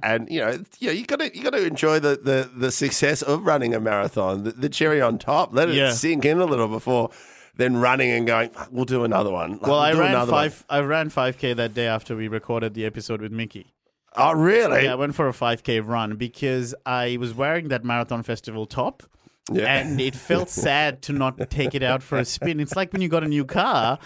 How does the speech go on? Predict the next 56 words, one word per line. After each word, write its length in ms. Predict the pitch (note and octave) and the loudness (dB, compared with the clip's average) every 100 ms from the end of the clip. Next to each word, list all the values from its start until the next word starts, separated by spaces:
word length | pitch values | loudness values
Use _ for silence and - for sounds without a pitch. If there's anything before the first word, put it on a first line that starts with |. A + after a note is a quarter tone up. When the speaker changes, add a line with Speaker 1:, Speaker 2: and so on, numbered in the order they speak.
| - - - | -16 -18 -4
Speaker 2:
right? 180 | F#3+ A#3 | -2 0
Why 180 | G#3+ B3 | 0 0
would 160 | B3+ | -4
you 60 | A3 | -6
just 220 | A3 G#3+ | -8 -6
leave 160 | A3+ G#3+ | -4 -4
it 40 | |
in 80 | G#3+ | -2
the 80 | G#3+ | -2
garage? 500 | C4 F#4 D#4+ B2+ C3 | -2 0 2 0 0
I'm 140 | C#3 | -4
like, 260 | D#3+ D#3 - | -2 -2 -4
"Oh, 160 | C#4 D4+ | -6 -6
I'm 160 | B3 | -6
proud 280 | B3+ - G4 | -6 -6 -4
of 80 | C#4+ | -4
this 160 | D3 C3 | -6 -4
thing." 140 | C#3 | 0
Speaker 1:
True. 260 | C3 G2 - - D3 | 2 0 -4 -8 0
I, 100 | C3 | 2
Speaker 2:
So 220 | D#3+ C3+ | 2 0
Speaker 1:
and 140 | C#3+ C#3 | 4 4
I 100 | C3+ | 4
do 140 | B2+ | 4
have 160 | A#2+ A2 | 4 4
one 100 | A2 | 2
of 80 | G#2+ | 2
those 180 | G#2 | 0
cars 320 | - G2+ G2 G2+ | 0 0 2 2
with 80 | |
a 60 | G#2 | 0
club 300 | - D3 G#2 | 0 0 0
permit 340 | F#3 A#2 A#2+ | 0 2 2
on 200 | A#2 C4 | 2 2
<laughs> 400 | - - - - | 0 -6 -14 -4
where 220 | - - - | 0 2 2
I 100 | C3+ | 0
rarely 460 | B2 B2 B2 A#2 | 0 2 2 0
take 300 | A2 G2+ G2 | 0 -2 -2
it 180 | F2+ D2+ | -4 -4
out. 160 | D#2 D#3 | -4 -2
Speaker 2:
Right, 380 | G#3 A#3+ B2+ - | -2 -2 -4 -4
right. 240 | C#3+ B2+ | -2 2
Speaker 1:
Yeah. 80 | G2 | 2
Speaker 2:
So 80 | C#3 | 2
I 100 | F3+ | -2
took 220 | G3+ F#3 | -4 -6
it 80 | E3 | -4
out 160 | D3 - | -4 -2
for 160 | C3 | -4
a 20 | |
run, 240 | B2+ D#3 D3+ | -2 -2 -2
and 100 | C#3+ | -4
it 40 | |
was 160 | D#3 | -6
a, 80 | D3+ | -8